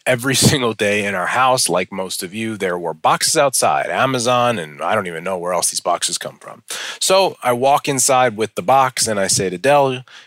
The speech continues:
"Here you go. This is another box of stuff that I'm sure we don't need, like so many of you guys do out there."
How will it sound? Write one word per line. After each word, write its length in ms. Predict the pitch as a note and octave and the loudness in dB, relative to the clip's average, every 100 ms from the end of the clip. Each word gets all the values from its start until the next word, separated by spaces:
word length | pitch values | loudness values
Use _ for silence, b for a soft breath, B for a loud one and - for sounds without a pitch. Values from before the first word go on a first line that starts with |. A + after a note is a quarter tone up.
| B - | B -4
"Here 120 | G2+ | -2
you 120 | F#2+ | -2
go. 540 | A2+ C3 B2+ B2 A2+ G2 | 2 4 4 2 -2 -6
This 200 | G2 - | -2 -2
is 140 | G2+ | -2
another 600 | F#2+ F2+ F#2+ A2 G#2 G2 F2+ | -4 -4 -2 -2 0 -2 -2
box 480 | - G#2 G#2+ - | 0 2 2 -2
of 80 | G2 | -4
stuff 340 | - A#2 G#2+ - | -2 0 -2 -2
that 160 | F2 | -4
I'm 100 | E2 | -2
sure 280 | - - D#3 | -4 -2 0
we 100 | A#2 | -2
don't 240 | G2 F2+ | -6 -8
need, 380 | G#2+ F#3+ G#3 F#3+ B B B B | -2 -2 -2 -6 B B B B
like 200 | F#2 F#2 | -4 -2
so 160 | - F2+ | -4 -6
many 280 | F2+ F#2 F2 | -8 -8 -8
of 160 | E2 | -8
you 120 | F2 | -12
guys 280 | F2 E2+ E2+ | -6 -4 -4
do 180 | - F2 | -8 -6
out 220 | D2 D2 | -6 -4
there." 320 | D#3 F3 F3+ | -2 -2 -2